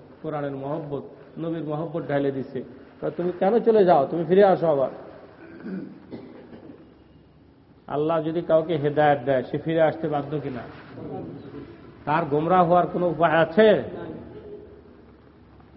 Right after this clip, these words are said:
আবার আসতেছে, রিটার্ন আসতেছে, ব্যাক করতেছে মক্কার দিকে। কয়, "আমি কোথায় যাব? আমার দেশ ছেড়ে কোথাও যাব না, আমি আবার ওই মুহাম্মাদের কাছেই যাব। যাই, মুহাম্মাদের কাছে যাই, যা বসি।" যেহেতু আল্লাহ তাআলা তার দিলের মধ্যে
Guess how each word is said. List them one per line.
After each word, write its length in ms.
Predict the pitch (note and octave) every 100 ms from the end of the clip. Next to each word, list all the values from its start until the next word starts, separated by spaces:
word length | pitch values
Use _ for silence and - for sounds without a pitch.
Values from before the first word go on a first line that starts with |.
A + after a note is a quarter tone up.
| - - - - _ - - -
আবার 340 | F3+ A3 C#4
আসতেছে, 480 | C4+ B3 - C4 A#3+
রিটার্ন 340 | G#3 - A#3+ A3+
আসতেছে, 420 | G#3 G3+ F#3 F3+
ব্যাক 280 | C#3+ G#3 G#3
করতেছে 420 | G#3 - D3+ D3
মক্কার 380 | E3+ E3+ D#3+ C#3
দিকে। 240 | B2 A2+ -
কয়, 80 | F#3
"আমি 220 | A3+ D4
কোথায় 300 | C4+ C4 B3+
যাব? 160 | A3+
আমার 300 | F#3+ F#3 G#3+
দেশ 160 | F#3 G#3+ G#3+
ছেড়ে 180 | G#3+ G3
কোথাও 300 | F#3+ F3+ F3
যাব 220 | D#3 D3
না, 100 | C#3+
আমি 180 | D#3+ C#4+
আবার 260 | G#3 C4+
ওই 80 | C#4
মুহাম্মাদের 480 | G3+ F3+ G3 F3+ D#3+
কাছেই 280 | D3 C#3+ B2+
যাব। 140 | G#2 - - - A#2+
যাই, 220 | D#3+ G#3
মুহাম্মাদের 500 | F3+ E3+ F3 F3+ F3+
কাছে 260 | F3+ D#3 D#3
যাই, 280 | D3 C3+ A2+ - - - -
যা 180 | C3+ D3 C3
বসি।" 300 | C#3 - A#2 - - - - - - - - - - - - - - - - - - _ - -
যেহেতু 240 | E3+ F3
আল্লাহ 320 | D#3+ D#3 F3
তাআলা 280 | F#3+ G3+ G#3+
তার 300 | G#3+ F3+ D#3
দিলের 220 | D3+ D#3+
মধ্যে 240 | D#3 D#3